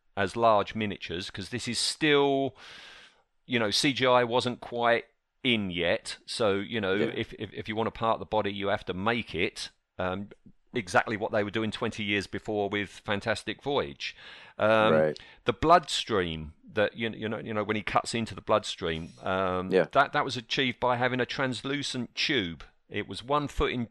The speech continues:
Speaker 1: diameter, but forty feet long, and in which they circulated water along with thousands of plastic blood cells. So that wasn't, you know, a, a, a, an animation. That really was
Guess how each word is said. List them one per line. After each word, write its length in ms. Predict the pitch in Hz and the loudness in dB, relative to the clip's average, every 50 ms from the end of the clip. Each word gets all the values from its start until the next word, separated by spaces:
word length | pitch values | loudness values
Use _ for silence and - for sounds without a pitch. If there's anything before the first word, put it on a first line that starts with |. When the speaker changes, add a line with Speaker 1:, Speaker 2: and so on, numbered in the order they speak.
| _ - | _ -2
Speaker 1:
diameter, 640 | 131 120 117 117 110 110 101 - - 82 85 87 - - - - - - - - | 0 2 2 2 0 0 -2 0 0 2 2 0 0 -4 -14 -16 -16 -18 -6 0
but 200 | - 107 - - | 2 2 2 0
forty 400 | - - - 139 135 - - 117 | -2 -4 -2 -2 -2 -2 -4 -6
feet 320 | 104 - 123 120 113 - - | -4 -2 -2 -2 -2 -2 0
long, 460 | 117 117 107 90 82 87 90 92 - _ _ | 2 4 4 4 2 0 -4 -8 -12 _ _
and 440 | - 104 107 104 104 107 107 107 - | 0 0 2 2 2 0 -2 -6 -8
in 220 | - - 117 113 113 | -6 -4 -2 -2 -2
which 220 | 123 - - - | -2 -4 -2 0
they 180 | - 120 120 113 | 2 2 2 0
circulated 640 | - - - 123 - - 117 117 110 104 - 117 95 | 0 -2 -2 -2 0 0 0 0 0 -2 -4 -8 -8
water 600 | 98 120 131 127 117 - - 87 82 85 87 87 - - - - - _ | -6 -4 -4 -4 -4 -4 -2 0 2 2 0 0 -6 -18 -20 -20 -14 _
along 320 | - 110 110 117 117 113 110 | 0 2 4 4 4 2 0
with 120 | 113 107 | -2 -4
thousands 500 | - - 131 123 123 120 107 113 117 110 | 0 4 6 6 6 6 4 2 -4 -6
of 140 | 120 104 - - | -8 -8 -8 -6
plastic 480 | - 123 110 - - - 127 - _ - | -4 -4 -2 -2 -4 -6 -8 -8 _ -2
blood 220 | 131 131 120 - | -2 -2 -2 -2
cells. 640 | - - - 87 76 71 76 - - - - - - _ | -4 -4 -4 -4 -4 -6 -10 -12 -10 -10 -10 -10 -12 _
So 320 | - - - 113 110 107 107 | -8 -4 -2 0 0 0 0
that 200 | 139 156 - 147 | 0 -2 0 0
wasn't, 440 | 143 147 139 139 135 123 120 - - | 0 0 2 2 0 0 -2 -4 -6
you 120 | 127 127 | -4 -2
know, 240 | 113 104 101 98 - - _ _ - | 0 0 0 -2 -4 -8 _ _ -4
a, 340 | 95 95 92 92 90 85 71 - - | -2 -2 0 0 -2 -4 -6 -10 -10
a, 140 | - 92 90 _ _ - | -10 -10 -10 _ _ -20
a, 200 | - - 85 82 - _ _ - | -16 -16 -16 -16 -18 _ _ -4
an 120 | 92 101 | 0 0
animation. 640 | 117 127 123 107 107 117 104 90 - - 78 76 85 | 2 2 2 2 2 0 0 -2 -6 -6 -6 -4 -2
That 160 | 107 113 - | -2 -2 -4
really 360 | - 101 110 131 127 117 117 104 | -6 -4 -2 0 0 0 0 -2
was 460 | 95 110 107 90 80 85 85 - | -2 0 2 2 2 0 -2 -4